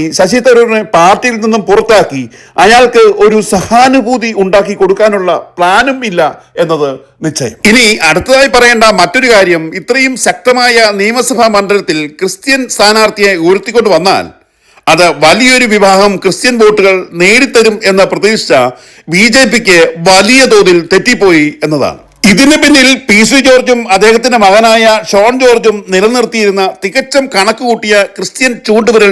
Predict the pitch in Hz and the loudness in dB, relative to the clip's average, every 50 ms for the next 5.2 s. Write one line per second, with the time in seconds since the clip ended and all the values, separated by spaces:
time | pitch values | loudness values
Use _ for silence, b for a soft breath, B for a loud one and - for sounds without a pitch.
0 | - 190 180 180 170 151 110 90 - - _ _ _ _ _ _ _ _ _ _ | 2 0 0 2 2 0 0 -2 -4 -10 _ _ _ _ _ _ _ _ _ _
1 | b b b b b b b b - - 143 156 - - 240 262 247 226 202 147 | b b b b b b b b 0 0 2 0 0 0 2 2 2 2 2 2
2 | 147 220 - B B B B B B 202 214 240 262 - 285 294 254 277 277 269 | 0 -2 -4 B B B B B B 0 0 0 0 0 0 0 2 2 2 2
3 | 262 226 269 254 262 254 - - - - 208 202 220 247 254 262 254 254 247 220 | 2 0 -2 -2 -4 -6 -10 -8 -4 0 2 4 4 2 2 2 2 4 4 2
4 | - 240 226 220 196 175 180 196 208 202 202 247 247 - - 262 254 254 202 196 | 2 0 0 -2 -4 -4 -2 0 0 0 0 0 0 0 -2 0 0 0 2 2
5 | 214 226 220 | 2 2 4